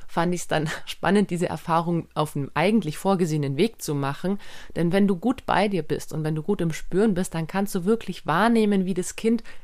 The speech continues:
tiefer und tiefer und tiefer rutscht. Und irgendwann ist es dann soweit, dass mit einer Presswehe sich der Kopf so zum Eingang schiebt und dass du vielleicht sogar schon beim Tasten selber spüren kannst, hey, da kommt der Kopf, da kommt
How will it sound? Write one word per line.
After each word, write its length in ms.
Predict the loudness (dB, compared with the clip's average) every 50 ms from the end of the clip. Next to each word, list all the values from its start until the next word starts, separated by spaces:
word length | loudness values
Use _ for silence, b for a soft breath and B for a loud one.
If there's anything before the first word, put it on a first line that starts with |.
| B B
tiefer 460 | 0 2 2 2 4 4 2 2 2
und 180 | 2 0 -2 -2
tiefer 320 | -2 -2 0 0 0 -2
und 160 | 0 -2 -4 -4
tiefer 380 | -4 -4 -4 -4 -2 -2 -2
rutscht. 460 | -2 -4 -6 -8 -8 -8 -10 -10 -10 B B B B B B B B
Und 200 | -6 -4 0 2
irgendwann 440 | 2 2 4 2 2 4 2 2
ist 120 | 2 0 0
es 160 | -2 -2 0
dann 200 | 2 2 2 2
soweit, 440 | 0 0 0 2 2 2 2 0 -4
dass 160 | -8 -6 -6
mit 180 | -6 -6 -4 -4
einer 380 | -4 -2 0 0 0 -2 -4 -6 -8
Presswehe 640 | -4 -4 -4 -4 -4 -4 -2 2 2 4 4 2 0
sich 240 | -2 -4 -6 -6
der 100 | -8 -10
Kopf 380 | -10 -6 -2 -2 -2 -2 -2 -4
so 260 | -2 -2 -2 -2 -4 -6
zum 200 | -6 -6 -6 -4
Eingang 480 | -2 0 0 0 0 2 0 0 0 -2
schiebt 580 | -4 -2 0 2 4 4 4 2 -2 -8 -4
und 140 | -4 -4 -2
dass 160 | -4 -6 -8
du 60 | -10
vielleicht 320 | -10 -6 -4 -4 -4 -4 -6
sogar 220 | -4 -4 -2 -4
schon 340 | -4 -4 -4 -2 -2 -2 -2
beim 320 | -2 -4 -4 -4 -6 -8
Tasten 420 | -8 -6 -6 -6 -6 -4 -2 -2 0
selber 340 | 0 2 0 0 0 -2 -2
spüren 520 | -4 -6 -6 -2 0 2 2 2 2 0
kannst, 360 | 0 -2 -2 -2 -2 -6 -6 -4
hey, 180 | -4 -4 -2
da 100 | -4 -4
kommt 280 | -6 -6 -10 -10 -10 -10
der 100 | -10 -10
Kopf, 400 | -8 -6 -6 -6 -6 -8 -10 -8
da 100 | -8 -8
kommt 380 | -6 -4 -4 -2 -2 -4 -6